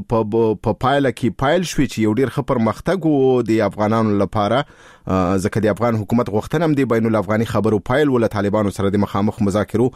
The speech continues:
پایل شوې. افغان حکومت هم دا انتقاد شته دی چې د هیئت جوړښت یې، آه، دې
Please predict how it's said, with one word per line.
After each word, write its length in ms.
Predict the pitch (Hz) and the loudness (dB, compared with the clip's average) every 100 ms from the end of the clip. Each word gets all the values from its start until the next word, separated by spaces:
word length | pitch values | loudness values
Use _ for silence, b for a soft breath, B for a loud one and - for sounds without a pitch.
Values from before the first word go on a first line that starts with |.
| B B - 175 | B B -6 -2
پایل 180 | 180 127 | 0 0
شوې. 260 | - 69 - B B 135 | -4 -12 -14 B B -2
افغان 260 | 131 185 220 | 0 0 0
حکومت 380 | 196 185 254 262 | 0 0 -2 -2
هم 80 | 240 | 0
دا 120 | 143 117 | 0 0
انتقاد 360 | 107 - 113 | -2 -2 -4
شته 180 | - - | -2 -2
دی 140 | 120 123 | 0 0
چې 240 | 151 151 143 | 0 2 2
د 0 | |
هیئت 480 | 131 127 123 123 | 2 0 -2 -2
جوړښت 560 | 127 120 104 113 131 - | -2 -2 2 2 0 0
یې، 160 | 156 160 B B B | 0 0 B B B
آه، 540 | - 113 113 117 113 117 | 0 2 2 2 2 0
دې 460 | 110 110 113 196 | -2 -4 -2 0